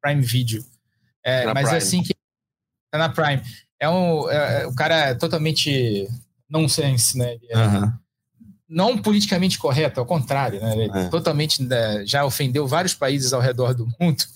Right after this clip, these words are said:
Speaker 1: <laughs> Cresceu nesse, né, junto com o Adrian Newey lá na Inglaterra. É a autobiografia de novo, How to Build a Car,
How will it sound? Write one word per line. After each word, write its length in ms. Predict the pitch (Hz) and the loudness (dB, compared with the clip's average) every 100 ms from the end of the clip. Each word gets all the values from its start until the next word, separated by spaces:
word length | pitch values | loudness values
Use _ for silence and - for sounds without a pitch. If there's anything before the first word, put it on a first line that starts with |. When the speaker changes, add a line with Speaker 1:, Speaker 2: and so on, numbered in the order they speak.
| - | -6
Speaker 1:
<laughs> 240 | - 117 - | 0 0 0
Cresceu 380 | 165 160 - 175 | 0 2 2 2
nesse, 420 | 170 165 - 160 | 2 2 0 0
né, 280 | 143 143 143 | 2 0 0
junto 300 | 120 160 156 | 2 2 0
com 220 | - 160 | -6 0
o 60 | 151 | 2
Adrian 280 | 147 147 143 | 2 0 0
Newey 340 | 135 135 135 | 0 2 0
lá 140 | 131 | 0
na 100 | 131 | 0
Inglaterra. 560 | 131 131 120 135 147 151 - _ _ _ _ _ - | 0 0 0 0 0 -2 -8 _ _ _ _ _ -2
É 60 | |
a 220 | 139 135 120 | 0 2 2
autobiografia 640 | 139 123 147 151 120 165 | 0 0 0 2 2 2
de 80 | 160 | 2
novo, 220 | 156 170 131 | 2 2 2
How 160 | 180 | 2
to 140 | 190 175 | 2 2
Build 320 | 139 170 156 | 2 2 2
a 60 | 147 | 0
Car, 400 | 131 120 131 | 0 -2 -2